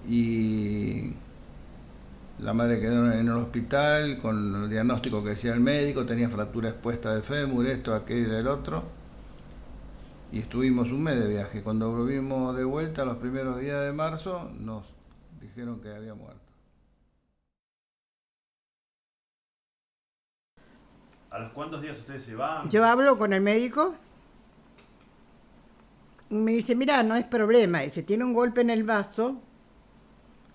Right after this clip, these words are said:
Speaker 3: porque el vicedirector del Hospital Fernández, eh, era íntimo amigo de este jef-, jefazo que,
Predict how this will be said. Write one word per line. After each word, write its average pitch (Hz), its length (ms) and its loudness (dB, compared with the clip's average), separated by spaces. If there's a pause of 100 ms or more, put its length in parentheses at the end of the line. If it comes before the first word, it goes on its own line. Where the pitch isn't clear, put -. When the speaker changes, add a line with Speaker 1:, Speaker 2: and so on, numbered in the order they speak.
(640)
Speaker 3:
porque 226 560 4 (2500)
el 220 220 6
vicedirector 220 1000 6
del 151 140 0
Hospital 185 400 0
Fernández, 214 720 2 (320)
eh, 208 260 2 (340)
era 208 260 6
íntimo 262 460 4
amigo 226 600 6 (1400)
de 202 200 8
este 214 240 4
jef-, 208 400 2
jefazo 208 560 0
que, 165 280 0